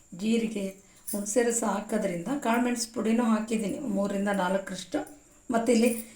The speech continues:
ಇದ್ರ ಮೊದಲೆಲ್ಲ ಇದೇ ಥರ ಮಾಡ್ತಾಯಿದ್ದೆ. ನುಗ್ಗಿಕಾಯಿ ಜಾಸ್ತಿ ಇದ್ದರೆ ಈ ಥರ ಅವರೆಬೇಳೆ, ಅವರೆಬೇಳೆನಾದ್ರೂ ಹಾಕ್ಕೊಳ್ಬೋದು, ತೊಗರಿಬೇಳೆ, ಬರೀ ತೊಗರಿಬೇಳೆನಲ್ಲೂ ಮಾಡ್ಬೋದು. ಈ ಥರ ಅವರೆಬೇಳೆ, ತೊಗರಿಬೇಳೆ ಮಿಕ್ಸ್ ಮಾಡೋದ್ರಿಂದ ಸಾಂಬಾರು ಟೇಸ್ಟ್ ಬರುತ್ತೆ. ಮತ್ತು ಈ ಥರ ಉತ್ಕ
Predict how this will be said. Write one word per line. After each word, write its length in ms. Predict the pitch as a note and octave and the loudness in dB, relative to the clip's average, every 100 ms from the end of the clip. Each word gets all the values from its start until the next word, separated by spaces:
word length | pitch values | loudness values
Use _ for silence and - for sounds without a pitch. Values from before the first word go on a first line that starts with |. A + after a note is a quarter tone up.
| - | -6
ಇದ್ರ 220 | G#3+ C#4+ C#4 | 10 10 12
ಮೊದಲೆಲ್ಲ 440 | B3 A3 C4+ C4 C#4 | 10 8 6 8 8
ಇದೇ 220 | - C4 | 8 6
ಥರ 160 | A#3 A#3+ A#3 | 6 4 6
ಮಾಡ್ತಾಯಿದ್ದೆ. 420 | G3+ G3 G#3 F#3+ | 4 4 2 2
ನುಗ್ಗಿಕಾಯಿ 380 | A3+ A#3 C4 B3+ | 4 4 4 4
ಜಾಸ್ತಿ 340 | G#3 G3+ - A#3+ | 6 4 4 0
ಇದ್ದರೆ 260 | G#3 F3 C#4+ - - | 0 2 0 0 -12
ಈ 140 | - - | -16 -2
ಥರ 100 | A#3+ | 4
ಅವರೆಬೇಳೆ, 540 | G3 A3+ B3 A#3 B3+ B3+ - | 6 8 8 8 8 6 4
ಅವರೆಬೇಳೆನಾದ್ರೂ 760 | G#3 G#3+ G#3 A3 A3+ A3+ A3+ A#3 | 0 0 2 4 4 4 2 0
ಹಾಕ್ಕೊಳ್ಬೋದು, 560 | A3+ A3+ A#3 A#3 A#3 B3+ B3+ | 0 -2 -2 0 2 2 2
ತೊಗರಿಬೇಳೆ, 600 | G#3 G#3 A3 G#3+ A3 A3 G3+ | -2 0 0 0 2 2 2
ಬರೀ 180 | G3 A3 | 0 0
ತೊಗರಿಬೇಳೆನಲ್ಲೂ 800 | A3 F#3+ G#3 G3+ G#3 G#3+ G#3 G#3+ G#3+ | -2 -2 -2 -2 -2 -2 -4 -2 -2
ಮಾಡ್ಬೋದು. 540 | F#3+ F3+ F3+ F3 E3 - - - - | -2 -4 -4 -6 -4 -6 -6 -20 -20
ಈ 100 | - | -6
ಥರ 100 | B3+ A#3+ | 0 4
ಅವರೆಬೇಳೆ, 500 | A3 C4 A#3+ B3+ B3 | 6 8 8 6 4
ತೊಗರಿಬೇಳೆ 440 | B3+ A3 A3+ A3+ A3+ | 2 2 2 4 2
ಮಿಕ್ಸ್ 300 | A3 A3+ - C#4 | 2 0 -2 2
ಮಾಡೋದ್ರಿಂದ 580 | A3+ G3+ G3 F#3 F3+ A3+ - - - - | 2 4 2 -2 -2 -4 -4 -12 -20 -12
ಸಾಂಬಾರು 460 | - G3 G3 G#3+ B3+ - | -2 -2 2 4 2 4
ಟೇಸ್ಟ್ 320 | A3 A3+ - | 0 0 -2
ಬರುತ್ತೆ. 420 | G#3 G3+ F#3+ B3+ C#4+ - - - _ | -2 0 -2 0 -2 -4 -20 -20 _
ಮತ್ತು 340 | A3+ G#3+ G#3 A3 | -4 -2 -2 -2
ಈ 80 | G3+ | -4
ಥರ 180 | - G3 | 2 2
ಉತ್ಕ 200 | G#3 - | 2 0